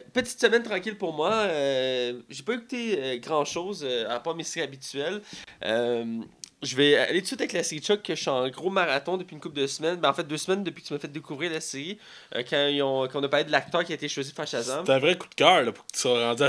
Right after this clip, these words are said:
Speaker 1: Ouais.
Speaker 2: saison quatre. Excuse, là,
Speaker 1: Ouais,
Speaker 2: mais
Speaker 1: comme j'avais dit, je suis rendu à la saison quatre début, euh, sur cinq saisons, euh, parce qu'elle a été annulée après cinq saisons. Euh, je peux comprendre un peu, euh, parce qu'à partir de la quatrième saison, on sent que
Speaker 2: Il y a un étirement, là.
Speaker 1: il y a un étirement, voilà. Même si j'apprécie toujours de voir mes personnages évoluer.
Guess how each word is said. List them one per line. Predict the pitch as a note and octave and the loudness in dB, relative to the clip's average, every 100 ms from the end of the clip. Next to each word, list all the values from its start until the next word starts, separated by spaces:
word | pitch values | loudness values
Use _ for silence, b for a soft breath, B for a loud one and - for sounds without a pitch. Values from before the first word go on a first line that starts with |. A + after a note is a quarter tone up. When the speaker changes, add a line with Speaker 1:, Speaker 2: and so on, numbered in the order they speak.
| D#3 | 10
Speaker 1:
Ouais. | F3 | 10
Speaker 2:
saison | D#3 D3 C#3 | 10 8 8
quatre. | E3+ F#3+ C#3 | 6 6 0
Excuse, | - D#3+ G#3+ A3 G3+ | 0 4 4 2 4
là, | F#3+ | 6
Speaker 1:
Ouais, | F#3 E3+ | 6 6
Speaker 2:
mais | C#3+ | 6
Speaker 1:
comme | F#3 | 10
j'avais | C#4 | 10
dit, | F3 | 10
je | |
suis | G#3+ | 4
rendu | F3+ A3 | 6 6
à | |
la | B3 | 6
saison | A#3 G3+ E3+ | 6 6 6
quatre | G3 A3 F#3 | 6 4 2
début, | D#3+ D3+ E3+ C4 B B B | -6 -4 -6 -8 B B B
euh, | B2 C#3 | 2 2
sur | - D3+ | 2 0
cinq | - G3+ F#3+ | 4 4 4
saisons, | F3+ D#3 D#3 G#3 G#3 | 4 4 4 4 4
euh, | D3+ | 2
parce | C3 - | 0 0
qu'elle | C3+ B2+ | 4 6
a | B2+ | 4
été | C#3 | 4
annulée | D3 D3 F3 | 0 2 0
après | D#3 | -2
cinq | D3+ E3 | -4 -6
saisons. | - D3+ D#3 F#3+ B B B - | -4 -6 -4 -6 B B B -2
Euh, | |
je | - | 0
peux | - | 0
comprendre | B2+ G#3 G#3 A#3 | 4 2 4 4
un | G3+ | 4
peu, | G3 A#3 E4 A4 | 2 -4 -4 -4
euh, | B2 C3+ C#3 C3+ | -2 0 -2 -2
parce | C3 C3 - | -4 -10 -6
qu'à | D3 C3+ B2+ | -4 0 0
partir | C3+ D#3+ | 0 -6
de | F#3 | -8
la | E3+ | -8
quatrième | E3 | -10
saison, | D3+ F#3+ | -6 -4
on | F3 | -2
sent | - F#3 | 0 -2
que | F#3 C#3+ C3 B B2 | 0 -2 -4 B -2
Speaker 2:
Il | |
y | B2 | -2
a | |
un | |
étirement, | A#2 A#2+ A2+ C3 | 0 -2 0 0
là. | F#3+ | 2
Speaker 1:
il | D#3 | 0
y | |
a | |
un | D#3 | 0
étirement, | D3 E3 C#3 E3 | -2 0 2 4
voilà. | D3 C3+ C3+ - - | 4 4 4 0 -4
Même | D3 D#3 | -4 -2
si | - C#3+ | -4 0
j'apprécie | D3 - - | 0 -2 -8
toujours | F3+ D#3 F3+ | -4 -2 0
de | |
voir | D3 D#3 | 2 2
mes | D3+ | 0
personnages | D3+ - D#3 D3+ | -4 -2 -2 -2
évoluer. | C#3 C3 C3+ F3 | -2 -2 -2 -6